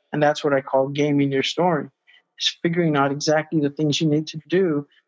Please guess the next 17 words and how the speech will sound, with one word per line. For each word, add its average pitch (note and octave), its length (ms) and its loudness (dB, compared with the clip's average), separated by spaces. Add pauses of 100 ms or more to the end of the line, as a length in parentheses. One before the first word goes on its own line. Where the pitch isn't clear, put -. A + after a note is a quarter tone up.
to - 120 -2
move D#3 340 2
it D3+ 120 2
in D3 80 0
that C#3+ 180 0
direction D3 480 0
so D3 160 -2
that D3 220 0
you C#3+ 80 -8
become D#3 500 0 (400)
this, D#3 440 -4
this, D3 360 -2 (140)
this D3 180 -2
different D3+ 440 -2
person. C#3 360 -2
It's - 180 -4
not F3 220 2